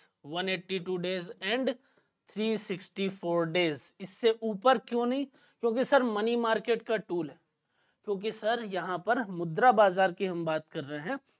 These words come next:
और जो मुद्रा बाजार होगा वो मुद्रा बाजार एक साल से कम पर काम करेगा, राइट। तो इतनी चीज़ें आपको समझ में आ गई।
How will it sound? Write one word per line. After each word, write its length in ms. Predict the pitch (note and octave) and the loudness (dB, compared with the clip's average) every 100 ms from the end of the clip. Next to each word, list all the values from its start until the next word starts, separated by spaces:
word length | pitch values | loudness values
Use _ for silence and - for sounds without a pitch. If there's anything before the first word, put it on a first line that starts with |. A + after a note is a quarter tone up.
| - | -6
और 140 | F3+ E3 | -4 -2
जो 140 | F3 | -2
मुद्रा 400 | E3 E3 E3 G3+ | -2 -4 2 2
बाजार 420 | F#3 E3+ D#3 D#3+ | 4 2 2 -2
होगा 320 | C#3+ D#3 D3+ D3+ | -2 -6 -8 -10
वो 160 | D#3+ | -10
मुद्रा 400 | D#3+ D#3+ D3 E3 | -10 -10 -8 -8
बाजार 460 | D#3 D3+ C#3+ E3+ A3 _ _ _ _ _ _ - | -6 -8 -6 -8 -8 _ _ _ _ _ _ 2
एक 240 | G#3 A#3 - | 4 4 -2
साल 260 | G#3 E3+ | -4 -4
से 260 | D#3+ - G3 G3 _ | -4 -8 -10 -12 _
कम 180 | G3+ F#3+ | -4 -2
पर 200 | F#3+ F3 | -2 -6
काम 280 | D#3+ D3 C#3 | -6 -14 -16
करेगा, 360 | C#3 B2 A#2 B2 _ _ _ F#3 | -18 -20 -20 -20 _ _ _ -2
राइट। 220 | G#3+ - - _ | -2 -2 -20 _
तो 80 | D3+ | -12
इतनी 280 | D3 F3+ F#3+ | -8 -6 -6
चीज़ें 280 | G3 F3+ F#3 | -6 -4 -4
आपको 220 | F3+ F#3 | -4 -8
समझ 200 | G3+ F3+ | -8 -6
में 140 | F3+ | -6
आ 80 | E3+ | -6
गई। 120 | E3+ | -8